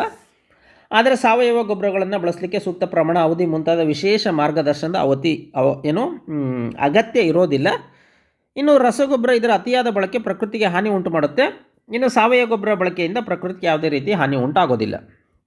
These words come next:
ನೀರಾವರಿ ಅಂದ್ರೇನು? ನೀರನ್ನು ಉಳಿತಾಯ ಮಾಡುವ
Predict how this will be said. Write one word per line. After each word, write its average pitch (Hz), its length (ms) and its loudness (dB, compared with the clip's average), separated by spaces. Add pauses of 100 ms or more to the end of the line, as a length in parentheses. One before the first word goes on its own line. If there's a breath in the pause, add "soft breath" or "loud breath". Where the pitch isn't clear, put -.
(640)
ನೀರಾವರಿ 254 460 4
ಅಂದ್ರೇನು? 196 380 -2
ನೀರನ್ನು 202 380 -4
ಉಳಿತಾಯ 170 280 -2
ಮಾಡುವ 165 300 0